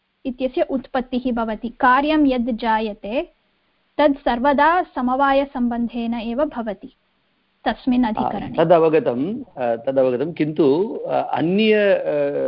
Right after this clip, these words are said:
Speaker 2: संयोगसम्बन्धेन कार्यं जनयितुं, आ, आ, अर्हति वा? नास्ति किल?
Speaker 1: प्रायः नास्ति। ना-, नास्ति एव। सा द्रव्ये,
Speaker 2: आ।
Speaker 1: द्रव्ये कं प्रति, अस्तु,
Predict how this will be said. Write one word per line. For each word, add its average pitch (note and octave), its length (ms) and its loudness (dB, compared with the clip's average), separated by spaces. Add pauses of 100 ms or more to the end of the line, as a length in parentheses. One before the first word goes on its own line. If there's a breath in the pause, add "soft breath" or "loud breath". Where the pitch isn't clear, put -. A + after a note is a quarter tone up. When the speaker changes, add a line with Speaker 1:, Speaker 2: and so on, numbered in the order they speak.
(140)
Speaker 2:
संयोगसम्बन्धेन E3 1000 0
कार्यं D3 680 -2 (140)
जनयितुं, D3 680 0
आ, - 220 -6 (1000)
आ, A2+ 180 -8
अर्हति C3 520 2
वा? G2 260 -4 (480)
नास्ति C3+ 320 -2
किल? G#2+ 200 -2 (800 soft breath)
Speaker 1:
प्रायः D4+ 340 4
नास्ति। A#3+ 440 -4 (760)
ना-, C#4+ 320 2
नास्ति D4 480 0
एव। G#3+ 200 -2 (500)
सा B3+ 380 0 (100)
द्रव्ये, C4+ 580 4
Speaker 2:
आ। A#3+ 220 0 (360)
Speaker 1:
द्रव्ये C#4 560 -2
कं F4 500 -4
प्रति, D4 420 -2 (320 soft breath)
अस्तु, - 280 -4